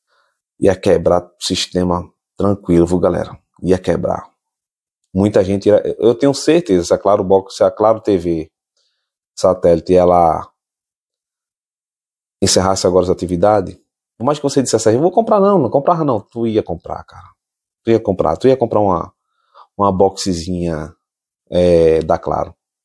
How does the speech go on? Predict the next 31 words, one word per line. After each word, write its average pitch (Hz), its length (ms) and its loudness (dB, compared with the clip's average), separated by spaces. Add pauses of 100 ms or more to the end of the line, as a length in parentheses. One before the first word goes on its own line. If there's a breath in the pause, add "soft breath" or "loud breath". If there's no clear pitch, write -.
(360)
Tu 110 100 2
ia 117 160 6
ver 95 160 0
o 98 80 0
que 101 100 -2
era 98 160 4 (220)
tromba 98 380 0
aí, 90 80 2
esses 90 200 -6
aparelhos 92 360 0
tudinho, 92 220 0
H 92 180 0
T 87 180 -2
V, 87 280 -6
B 85 160 -4
T 90 220 -8
V, 82 500 -6 (420)
tudo 107 240 2
aí. 87 300 0 (560)
Tudo 117 160 -2
parado, 90 520 0
tela 101 240 2
preta, 98 360 -2
só - 140 -8
funcionando 107 380 -4
no 95 80 0
H 98 180 2
D 95 120 2
regional 92 440 0
e 90 60 -2
filmes. - 540 -8